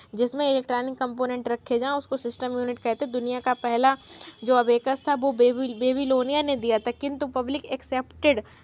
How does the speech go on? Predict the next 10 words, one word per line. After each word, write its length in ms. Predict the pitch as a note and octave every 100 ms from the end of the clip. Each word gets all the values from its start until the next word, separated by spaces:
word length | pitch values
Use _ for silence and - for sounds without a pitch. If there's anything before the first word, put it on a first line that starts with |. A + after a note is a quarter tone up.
| _
पहला 340 | B3 C4 C#4 B3
अबेकस 400 | A#3 A#3 D4 -
चीन 200 | C4+ B3+
ने 180 | B3+
दिया। 200 | A#3 A#3+ A#3
इलेक्ट्रॉनिक 400 | A#3+ B3+ B3 C#4+
कंप्यूटर 520 | C#4+ B3+ B3 B3+ E4 -
एल 200 | A#3+ B3+
एम 140 | D#4
ट्यूरिंग। 520 | D#4 C4 B3+ B3 G#3+